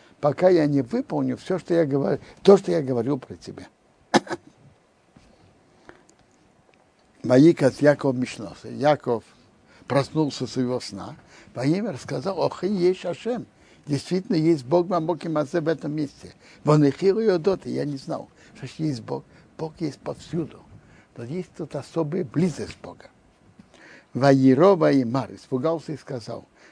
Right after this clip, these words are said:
«Ма нейро Амоки Мазе, как страшно это место». Эйнзе это не, ким бейс Элохим, только дом Бога. Везе шара шомоим. А это ворота в небо. Что значит ворота в небо?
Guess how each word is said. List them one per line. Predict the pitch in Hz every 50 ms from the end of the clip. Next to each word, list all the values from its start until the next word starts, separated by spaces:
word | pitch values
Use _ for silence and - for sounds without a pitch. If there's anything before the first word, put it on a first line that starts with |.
| _ _
«Ма | - 127 156 180 185
нейро | 165 151 165 180 180 160 160 156
Амоки | 143 131 131 139 147 143 - -
Мазе, | 127 127 123 123 107 104 127 117
как | - - 123 -
страшно | - - - 156 170 160 - - 139
это | 139 127 - 139 123
место». | 123 120 - - - _ - - _ _ _ _ _ _ _ - - - _ -
Эйнзе | - 185 202 196 185 151 147 185 185
это | 151 147 - - 127
не, | 123 127 156 214 262 220 147 - _ _ _ _ _ _ _
ким | - - 151 170 190 196 170
бейс | 143 175 175 170 - -
Элохим, | 160 160 143 135 123 135 131 104 87 - _ _ _ _
только | - 160 170 170 160 - 160 151 147 131 110 _ _ _ _ _ _ _ _ _ _ _ _ _ _ _
дом | - 110 131 143 147 139
Бога. | 113 110 107 101 101 120 156 208 - _ - - - - -
Везе | - - 147 139 117 143 214 226 208
шара | - - - 170 175 175 160 151 139
шомоим. | 131 - 127 113 113 113 101 90 80 - - _ _ - - - - -
А | - -
это | - - 185 196 190 - - 170
ворота | 147 143 135 123 139 151 143 - 147 123
в | 117 113
небо. | 120 117 104 95 92 90 - - - -
Что | - 147
значит | 156 143 -
ворота | 156 156 151 156 151 143 156
в | 139 135
небо? | 127 135 139 143 143 156 202